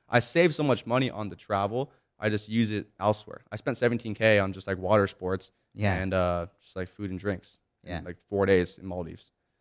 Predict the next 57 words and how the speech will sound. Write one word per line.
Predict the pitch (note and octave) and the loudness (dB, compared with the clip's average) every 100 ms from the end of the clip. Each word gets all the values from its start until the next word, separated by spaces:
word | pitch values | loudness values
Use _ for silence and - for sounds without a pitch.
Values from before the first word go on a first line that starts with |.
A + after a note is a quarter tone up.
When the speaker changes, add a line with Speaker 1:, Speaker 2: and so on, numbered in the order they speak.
| _ | _
Speaker 2:
Damn. | - E2 D2+ _ _ | -14 -14 -14 _ _
Speaker 1:
Yeah. | - - - | -20 -18 0
Speaker 2:
Well, | A#2+ | 2
dude, | A#2 C#3+ F#2 - | 4 2 0 -2
I, | A#2 A2+ | 0 0
I | |
appreciate | B2 - D#3 D3 D3 | -2 -4 -8 -6 -4
you | B2 | -2
being | B2 A#2+ | -2 -4
on | G#2 | -6
the | |
show. | - A#2 G#2 | -6 -2 -2
Where | F#2+ B2 | 0 -2
can | C#3+ C#3 | -2 -4
people | B2+ | -4
find | A2+ B2 A2+ F2+ | -4 -2 0 -2
you? | D#2 - | -8 -4
Speaker 1:
Yeah, | C#3 B2+ | 4 6
absolutely. | A#2+ - B2 | 6 0 -4
So, | F#2+ A#2 G#2 G2 _ _ | -2 0 0 -2 _ _
oh, | - | -20
my | E2+ | -20
name's | G2+ G2+ | -20 -20
not | F2 F2+ | -16 -16
up | - | -8
here. | G2 - _ | -8 -8 _
So | A2+ | -2
my | A2+ | 2
name's | A#2+ B2 | 2 2
spelled | - A#2+ A#2 - | 2 4 4 4
R | G#2+ A2+ | 2 2
E | |
U | G#2+ G#2 G#2 G#2 G2+ | 0 -2 0 0 -2
B | G#2+ G#2 G2 F#2+ | -6 -4 -4 -4
E | |
N | F#2+ | -6
dot | F#2 F#2 - | -2 -2 0
De | F#2+ | -4
Leon | F#2+ F#2+ | -2 -4
on | F2+ | -6
Instagram. | G2 G#2+ A#2+ B2 _ _ | -8 -2 -2 -2 _ _
It's | _ _ - | _ _ -6
honestly | G2+ G2+ F#2+ | -4 -4 -8
the | F2 | -4
best | F2 E2+ - _ - | -2 -2 -8 _ -16
way | F2 | -10
to | E2+ | -10
contact | - E2+ E2 F2 | -12 -16 -14 -14
me. | E2+ F2+ _ | -14 -18 _
I | G#2+ | 2
Speaker 2:
Yeah. | - | 4
Speaker 1:
talk | G#2+ G#2 | 4 4
to | G#2 | 2
everybody. | G2+ G2+ G2+ G2+ - | 2 4 4 2 -4
There's | F#2+ | -6
no | G2+ | -6
V | F#2 | -4